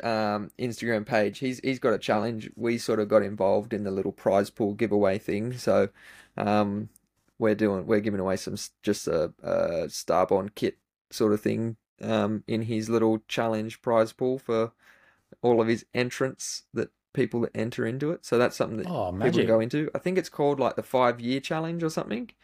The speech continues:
Speaker 2: Okay.
Speaker 1: Um, yeah, but yeah, everybody check it out. It's good. Phil from Gradually Wizardly.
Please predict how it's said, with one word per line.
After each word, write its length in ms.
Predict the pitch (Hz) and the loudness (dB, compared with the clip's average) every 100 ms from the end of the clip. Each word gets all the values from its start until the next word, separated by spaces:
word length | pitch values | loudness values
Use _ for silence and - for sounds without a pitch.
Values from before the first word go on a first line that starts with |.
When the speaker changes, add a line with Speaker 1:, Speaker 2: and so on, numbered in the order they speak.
| _ _ _ - | _ _ _ 0
Speaker 2:
Okay. 60 | 117 113 113 | 4 6 4
Speaker 1:
Um, 340 | 113 110 107 104 _ _ - - - | 4 -2 -4 -8 _ _ -20 -12 -2
yeah, 400 | 127 113 104 107 - | 0 0 -2 -6 -4
but 100 | 123 | 2
yeah, 260 | 151 117 - _ _ | 4 4 2 _ _
everybody 320 | 123 127 120 110 | -6 -4 -4 -6
check 240 | - 117 | -6 0
it 60 | 110 | 0
out. 200 | 107 - _ 123 | 0 -4 _ -16
It's 120 | - | -4
good. 260 | 113 104 - _ _ _ | -2 -2 -6 _ _ _
Phil 340 | - 123 110 - | 0 0 0 -6
from 200 | - 107 | -8 -4
Gradually 420 | 110 110 107 101 | 2 2 2 0
Wizardly. 420 | 101 110 123 95 | 0 0 0 -2